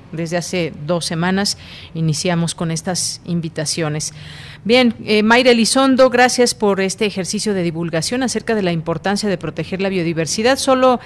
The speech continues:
si todos los seres humanos lo, lo comprenden, es que habrá posibilidades reales de detener y revertir daños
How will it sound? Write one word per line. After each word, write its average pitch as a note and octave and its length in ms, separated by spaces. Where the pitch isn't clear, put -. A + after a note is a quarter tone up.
si - 200
todos A#3+ 320
los G3+ 140
seres A3+ 300
humanos G#3 380
lo, F#3+ 300
lo F3+ 180
comprenden, G#3+ 640
es F#3 160
que G#3 80
habrá F#3+ 240
posibilidades E3+ 640
reales E3 480
de F#3 280
detener E3+ 480
y G3 60
revertir D#3+ 480
daños F3 540